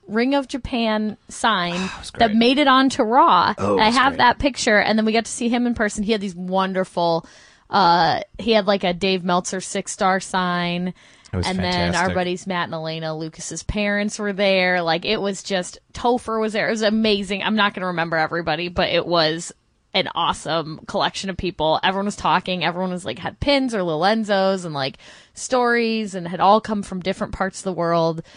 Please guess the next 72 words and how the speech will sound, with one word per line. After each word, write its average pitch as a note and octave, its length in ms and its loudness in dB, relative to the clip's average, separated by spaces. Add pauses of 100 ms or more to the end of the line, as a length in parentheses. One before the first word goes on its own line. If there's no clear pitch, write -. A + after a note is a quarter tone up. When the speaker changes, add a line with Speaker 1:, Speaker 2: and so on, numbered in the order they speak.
(200)
Speaker 1:
And G3+ 180 2
just F#3 140 0
all F#3+ 200 6
being G3 160 2
in F3 120 -2
one E3 180 -2
place D#3 300 -6
felt E3 260 -2
very G#3+ 260 2
<laughs> C#4+ 120 0
magical. B3+ 680 2
And C#4 120 4
Speaker 2:
It A2+ 40 6
Speaker 1:
it A2+ 60 4
was A#2 100 4
Speaker 2:
really C3+ 160 8
Speaker 1:
very C3+ 140 6
Speaker 2:
was A#2 120 4
Speaker 1:
cool. - 80 2
Speaker 2:
awesome. F#3 480 4 (340)
Speaker 1:
Yeah, G#3+ 360 4 (140)
we A#3+ 180 2
really C4+ 320 6
like A3 340 4
meeting F#3+ 380 0
people. G#3 240 2
There's C4+ 280 4
a C4+ 60 -6
very A#3 280 -2
sweet A3+ 280 -8
guy G3 240 2
that F#3+ 200 -2
came G3 240 -4
up F#3+ 240 0 (540)
next G#3+ 280 0
to G#3 120 -2
us G3 160 -2
and G3+ 60 -6
was F#3+ 80 -8
just F#3 180 -12
like, F3 200 -12
"I G3+ 80 -10
don't A3 100 -6
wanna F#3+ 140 -8
mark - 280 -12
out, G#2+ 200 -12
but - 160 -12 (180)
I'm G3+ 100 -6
a F#3+ 40 -6
big F#3 160 -10
fan - 140 -10
of - 60 -10
the G3 60 -10
show." - 180 -6
I'm - 120 0
like, A#3+ 140 2
Speaker 2:
Wow. G#3 140 -8 (260)
Speaker 1:
"Listen, G#3 400 0 (400)
mark A#3+ 260 2
out C4 220 6
all A3+ 180 4
you A3+ 160 2
want. F#3+ 300 0
Like, G3 240 -2
it's G#3 180 -4
so A3+ 300 6
nice G#3 300 4
to G#3+ 80 -6
talk F#3+ 240 0
to G#3 80 -8
people F#3+ 540 -2
who F#3 460 0